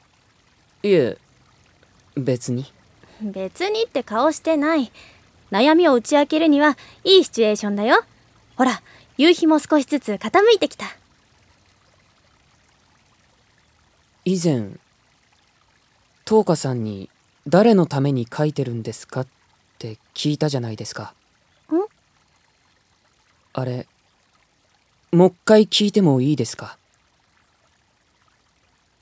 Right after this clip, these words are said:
Speaker 1: トーカさん、誰のために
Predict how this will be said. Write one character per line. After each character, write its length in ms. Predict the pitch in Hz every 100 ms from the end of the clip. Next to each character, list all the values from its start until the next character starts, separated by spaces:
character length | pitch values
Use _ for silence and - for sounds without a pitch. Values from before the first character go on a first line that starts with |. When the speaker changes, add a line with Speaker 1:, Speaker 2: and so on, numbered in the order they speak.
| _ _ _ _ -
Speaker 1:
ト 140 | 156
ー 20 | 147
カ 100 | 120
さ 140 | 113
ん、 80 | 107 _ _ _ _ _ _ _ _ _ _ _ _ _ _ _ -
誰 220 | 147 196 190
の 120 | 143
た 140 | 131
め 100 | 131
に 140 | 123